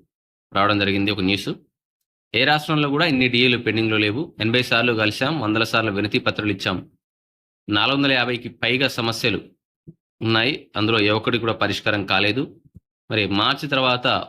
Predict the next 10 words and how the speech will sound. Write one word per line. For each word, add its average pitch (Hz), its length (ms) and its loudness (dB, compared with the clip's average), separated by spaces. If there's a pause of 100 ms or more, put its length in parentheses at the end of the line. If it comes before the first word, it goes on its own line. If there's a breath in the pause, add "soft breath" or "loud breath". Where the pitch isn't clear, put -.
ఉద్యమ 113 300 0
కార్యాచరణ 104 500 -2
ప్రకటిస్తామంటూ 101 760 -4 (140)
టీజీఓ 107 340 2
ప్రకటించినట్లు 98 640 -4
వీరు 98 260 0 (840)
పేపర్లో 101 280 0
అయితే 98 160 0
రాయడం 95 220 0
జరిగింది. 107 360 0